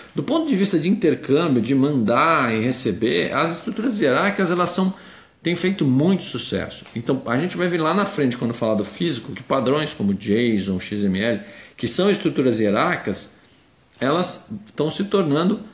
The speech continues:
muito usuais pra você intercambiar as coisas na forma de documentos, tá certo?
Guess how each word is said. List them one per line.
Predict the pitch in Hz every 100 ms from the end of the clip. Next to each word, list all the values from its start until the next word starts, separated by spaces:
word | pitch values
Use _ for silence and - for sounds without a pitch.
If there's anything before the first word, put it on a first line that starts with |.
| - -
muito | 143 226 233
usuais | 214 202 143 135 151
pra | - 156
você | 147 - 147
intercambiar | 143 131 127 139 117 117
as | -
coisas | 110 110 117
na |
forma | 117 117 110
de | 110
documentos, | 113 117 135 92 90 - - _ _
tá | -
certo? | - 120 -